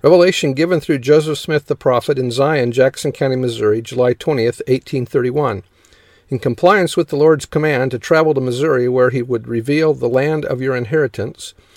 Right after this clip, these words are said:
the elders had journeyed from Ohio to Missouri's western border. Joseph Smith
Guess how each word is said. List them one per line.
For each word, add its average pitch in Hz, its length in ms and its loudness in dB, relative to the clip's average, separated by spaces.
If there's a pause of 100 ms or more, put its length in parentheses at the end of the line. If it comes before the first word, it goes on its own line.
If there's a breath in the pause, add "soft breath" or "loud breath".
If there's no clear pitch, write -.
(240 soft breath)
the - 140 -4
elders 156 320 4
had 123 160 0
journeyed 131 400 0
from 123 160 -2
Ohio 143 400 0
to 123 60 0
Missouri's 123 600 0
western 131 520 -2
border. 139 480 -2 (480 soft breath)
Joseph 156 380 4
Smith 180 320 0